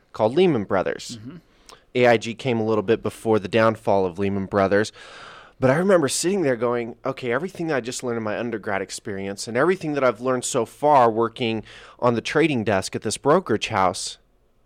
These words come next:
Speaker 1: I wasn't taught any of this."
Speaker 2: <laughs>
Speaker 1: What was going on? What was happening there?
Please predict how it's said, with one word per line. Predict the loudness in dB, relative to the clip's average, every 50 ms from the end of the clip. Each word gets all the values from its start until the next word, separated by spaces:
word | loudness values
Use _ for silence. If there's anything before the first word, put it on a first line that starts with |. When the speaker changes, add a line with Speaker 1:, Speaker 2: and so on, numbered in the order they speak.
| _ _ _ _ _ _ _ _ _ _ _ _ -2
Speaker 1:
I | 2 2 4
wasn't | 4 4 2 0 -2 0
taught | 4 6 6 6 6
any | 4 2 0 -4
of | -4 -2
this." | -4 -4 -4 -6 -10 -10 -12 -16 _ _ _ -16
Speaker 2:
<laughs> | -16 -16 -14 -16 -18 -16
Speaker 1:
What | -14 -8 2 4 4 6 6
was | 4 2 2
going | 2 2 4 4 4 4
on? | 4 4 4 4
What | 2 0
was | 0 -2
happening | -2 -2 -2 -2 -4 -6 -10 -8 -6
there? | -4 -4 -4 -4